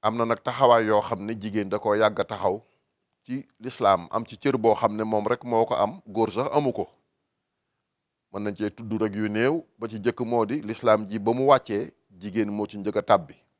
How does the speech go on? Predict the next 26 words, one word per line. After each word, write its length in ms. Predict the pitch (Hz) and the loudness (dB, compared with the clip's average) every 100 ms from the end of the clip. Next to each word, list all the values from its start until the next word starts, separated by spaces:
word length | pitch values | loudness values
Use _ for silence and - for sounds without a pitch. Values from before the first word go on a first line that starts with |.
| _ _ _ _ _ _ | _ _ _ _ _ _
Jigéen 280 | 95 98 98 | -6 -4 -4
sañ 200 | - 104 | -4 -6
naa 160 | 98 95 | -2 -2
taxaw 340 | 101 101 95 | -2 -2 -2
yëkkati 320 | 110 110 117 | -4 -4 -6
loxoom 400 | 101 101 95 117 175 _ _ _ _ _ _ _ | -2 0 0 -4 -10 _ _ _ _ _ _ _
ne, 120 | 82 95 | -10 2
"Yàlla 280 | 107 101 | 4 4
ba 140 | 98 101 | 2 2
mu 140 | 113 | 4
wàccee 440 | 117 113 113 92 85 - _ _ _ _ _ _ _ _ | 2 2 0 -2 -4 -12 _ _ _ _ _ _ _ _
diine 400 | 95 107 104 98 | -6 -4 -2 -4
ji 220 | 90 127 - | -8 -14 -18
ci 100 | 98 | -18
Seydina 420 | - 117 101 101 | -8 -8 0 0
Muhammad 420 | 98 - 95 92 - _ _ _ _ _ | 0 -8 -6 -6 -8 _ _ _ _ _
alayhi 360 | 80 90 92 92 | -6 -4 -4 -10
salaatu 340 | - 92 92 95 | -4 -4 -2 -6
wasalaam, 380 | 95 101 104 104 | -4 0 0 0
man 160 | 101 | -6
jigéen 340 | 90 87 95 95 | -8 -6 -6 -4
maa 200 | 95 95 | -4 -4
ci 140 | 104 | -6
njëkk 240 | 90 107 - | -8 -8 -8
a 40 | |
tàbbi, 420 | - 92 76 - | -2 -2 -2 -16